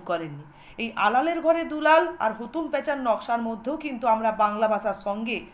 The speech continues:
নানান শব্দ, ভাষার শব্দের সংযোজন লক্ষ্য করি। সেখানে কি তাহলে তারা খুবই ভুল কাজ করে গেছেন? এটা তো কখনোই আমরা বলবো না। এগুলো আমাদের বাংলা ভাষার এক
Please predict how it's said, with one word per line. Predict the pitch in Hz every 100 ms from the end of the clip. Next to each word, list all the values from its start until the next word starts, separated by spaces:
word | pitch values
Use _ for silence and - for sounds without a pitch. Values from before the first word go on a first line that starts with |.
| - - - _ -
নানান | 262 285 359 403 392 -
শব্দ, | - 262 220 - 247
ভাষার | 196 214 294 294
শব্দের | - 226 202 247 262
সংযোজন | 185 185 180 269 269
লক্ষ্য | 170 - 165
করি। | 165 139 - - - -
সেখানে | 339 349 349
কি | 349 339
তাহলে | 302 320 330 311 - -
তারা | 269 277 285 254
খুবই | - 285 311 208
ভুল | 220 262 311
কাজ | 330 320
করে | 349 349
গেছেন? | 339 240 196 - - -
এটা | 190 269
তো | 269
কখনোই | 254 302 311 311
আমরা | 311 302
বলবো | 311 302
না। | 302 247
এগুলো | 240 311 311
আমাদের | 311 294 220
বাংলা | 214 277
ভাষার | 277 226 285 294
এক | 240